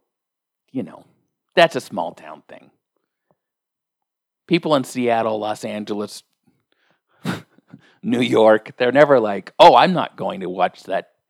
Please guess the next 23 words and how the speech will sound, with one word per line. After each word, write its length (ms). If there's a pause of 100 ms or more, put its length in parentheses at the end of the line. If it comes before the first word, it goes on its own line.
(160)
show 260
at 60
a 60
theater," 540 (420)
because 240
that's 240
in 140
the 60
bad 420
part 240
of 100
town. 300
A 60
lot 200
of 160
theaters 400
are 40
in 80
the 60
bad 280
part 180
of 80
town. 280